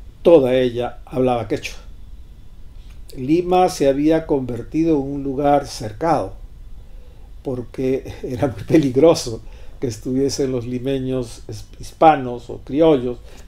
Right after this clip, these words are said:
viviendo libremente, porque eran fácilmente atracados. Entonces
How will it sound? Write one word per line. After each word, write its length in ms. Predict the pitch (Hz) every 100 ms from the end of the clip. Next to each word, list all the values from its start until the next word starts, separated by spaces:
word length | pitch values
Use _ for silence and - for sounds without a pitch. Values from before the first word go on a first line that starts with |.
| -
viviendo 840 | 123 123 135 135 131 127 131 127 -
libremente, 880 | 123 127 120 110 110 156 175 160 127
porque 340 | - 123 135
eran 220 | 127 120 110
fácilmente 680 | 160 147 139 117 131 131 139
atracados. 760 | - 110 98 196 156 101 101 - - - - - - - -
Entonces 540 | - 147 151 156 -